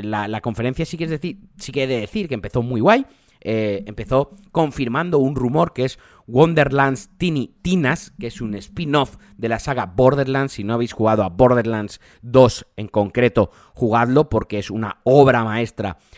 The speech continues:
de los videojuegos. Y en este Borderlands dos, eh, aparecía un personaje, Tiny Tinas, una, una chica adolescente, que en este mundo madness de Borderlands alocado, ella pues vivía en una caverna con un amigo que era un peluche, otro imaginario, tal y cual,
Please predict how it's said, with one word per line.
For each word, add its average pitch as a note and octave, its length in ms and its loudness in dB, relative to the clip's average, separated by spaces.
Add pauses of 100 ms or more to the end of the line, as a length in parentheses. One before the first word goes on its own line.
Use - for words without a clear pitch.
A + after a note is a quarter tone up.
(160)
de B2+ 140 2
los A#2 160 4
videojuegos. A#2+ 760 2
Y A2 180 -6
en G#2 120 -6
este B2 200 -8
Borderlands C#3+ 540 0
dos, D#3 240 0 (280)
eh, A2+ 220 -2
aparecía G#2+ 400 -4
un A#2+ 320 -4
personaje, C#3 640 -4
Tiny A#2 320 -6
Tinas, D#3+ 440 -2 (300)
una, A2+ 380 -4
una A2+ 200 -4
chica A#2 480 0
adolescente, C3 800 -2 (280)
que A#2+ 120 -2
en A2 100 -4
este C3 680 0
mundo C3 540 -2
madness B2+ 640 0
de A2+ 120 -2
Borderlands B2 760 2
alocado, B2+ 580 2 (360)
ella B2 280 2
pues A#2 200 0
vivía A2 240 0
en A#2 80 -2
una A#2 420 -4
caverna B2+ 460 0
con G#2+ 400 -2
un A2 180 -2
amigo A2+ 560 0
que - 80 -8
era G#2+ 140 -4
un G#2+ 80 -8
peluche, C3+ 400 -2
otro A#2+ 160 0
imaginario, A#2+ 640 0
tal B2+ 140 -4
y C3 40 -4
cual, F3+ 220 2